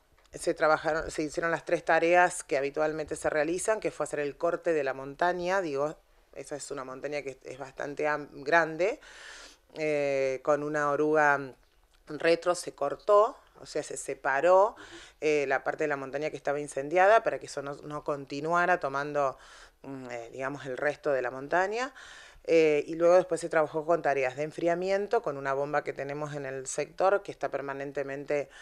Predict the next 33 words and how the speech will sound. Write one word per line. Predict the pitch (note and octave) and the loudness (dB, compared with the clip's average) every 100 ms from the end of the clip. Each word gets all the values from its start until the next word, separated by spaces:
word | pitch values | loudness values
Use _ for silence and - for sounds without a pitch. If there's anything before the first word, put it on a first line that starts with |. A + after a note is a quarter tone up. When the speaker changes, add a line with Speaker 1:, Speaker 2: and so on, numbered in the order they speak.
| - - _ - | -20 -20 _ -12
Speaker 1:
eh, | C#3+ B2+ A#2+ A#2 A#2 - - - - | -8 -6 -8 -12 -18 -20 -18 -20 -18
emanando | - B2 A#2 A#2+ B2 C3 | -16 -14 -14 -12 -2 2
agua, | C#3+ D#3+ F3 A3 D4 - - - - - | 4 4 4 2 0 -10 -20 -20 -12 0
eh, | D#3 D3 | 2 4
con | - C#3+ C#3+ C3+ C3 C3 | 2 -2 -4 -10 -8 -6
los | B2+ | -4
camiones | C#3+ C#3+ D3+ | -4 -4 -4
regadores | D#3+ C3+ C3+ D#3 G#3 B3+ | -2 0 2 2 2 -2
del | E3 | -6
municipio | C#3 C3+ B2+ - D#3 G3 C4 - _ _ - - - _ - | -6 -8 -8 -8 -4 0 0 -4 _ _ -20 -20 -20 _ -8
y, | G3+ G#3 A#3+ | -2 0 0
eh, | - E3+ D#3 C#3+ C#3 | 2 4 4 2 0
con | D3 D3 | -2 0
ahogamiento, | C#3+ C#3+ D3 E3 D#3+ D#3+ D#3 F#3+ G#3+ - - - - | -2 0 -2 -2 -4 -4 2 4 4 0 -12 -20 -16
con | - B2+ C3 B2+ | -6 -6 -6 -12
tierra | - D3+ D3 D3 D3 D3 C#3+ | -2 2 4 2 2 0 0
y | B2 | -2
escombros | - A#2+ B2+ B2+ | -8 -12 -12 -12
que | B2+ | -14
se | - | -14
tira | - A#2+ | -10 -10
sobre | A#2 A#2 A2+ | -8 -10 -10
ese | - A2 A2 | -10 -12 -12
sector. | - A#2+ - - - - - - - | -12 -12 -12 -16 -20 -20 -20 -16 -12
Speaker 2:
¿En | A#2+ | -12
qué | - F#3 | -4 -2
sector | - - A#2 G2 | -2 0 2 4
del, | E2+ D#2+ D#2 D2 | 2 0 -4 -4
del | D#2 D#2 | -2 -2
vertedero | D2 F2 E2 F2+ F#2 F#2+ F2 | 0 0 0 2 4 4 4
es | F2 E2+ | 4 2
el | D#2+ D2+ | -4 -6
incendio? | D2+ - C#2+ C#2+ C#2 | -6 -6 -4 -6 -8